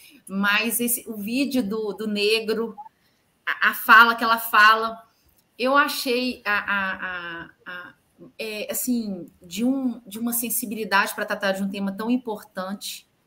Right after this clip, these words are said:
né? Inclusive, eu quero até depois conversar com você, se você tem interesse de dar uma palestra lá na, na universidade, na ueng, é, porque esse semestre eu tô com uma disciplina, né, que trabalha culturas étnico-raciais e trazer,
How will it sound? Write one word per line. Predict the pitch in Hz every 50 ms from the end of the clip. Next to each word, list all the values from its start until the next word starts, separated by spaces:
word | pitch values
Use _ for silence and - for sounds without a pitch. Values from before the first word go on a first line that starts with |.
| _ _ _ _ _
né? | 180 180 175 175 185 190 196 202 190 196 - -
Inclusive, | - 196 - 202 202 196 220 208 214
eu |
quero | 214 - 208 208
até | 202 - 214 226 233
depois | 226 233 233 - - 196 202
conversar | - - 202 202 196 196 190 196
com | 196 196
você, | 190 190 190 -
se | - -
você | 202 - 196
tem | 190 202 202
interesse | 196 - 196 185 170 175 185 190 - 175
de | 180 175
dar | 175 175
uma | 180 185 180
palestra | - 185 175 170 175 175 175 - 190
lá | 185 180 180 185 190
na, | 190 180 175 170 165 -
na | - 185 185
universidade, | 185 185 175 185 180 - - 185 170 165 160 165 160 165
na | 165 170 170
ueng, | 175 175 185 202 220 233 226 233 247 262 262 - - - - - - - _ - - _ _ _ _ _
é, | 180 180 180 180 185 185 185 185 185 180 180 180 175 175 170 165 165 160 160 - _ _
porque | - 190 - - 208
esse | 196 - -
semestre | - 226 202 196 190 190 196 190 196
eu | -
tô | 214 202 202
com | - 220
uma | 214 214 208 202
disciplina, | 202 196 - 233 202 - - 190 190 190 190 185 185
né, | 196 220 233 240
que | 233 -
trabalha | - 196 190 190 190 190 190 190 185 185 180 180 175 - -
culturas | 196 - 196 185 190 185
étnico-raciais | 190 190 - - - - 185 190 185 - - 196 185 175 180 190 202 233 233 - - - - -
e | 208 208 208 208 208 202 -
trazer, | 220 208 202 202 190 190 196 202 214 226 262 277 269 -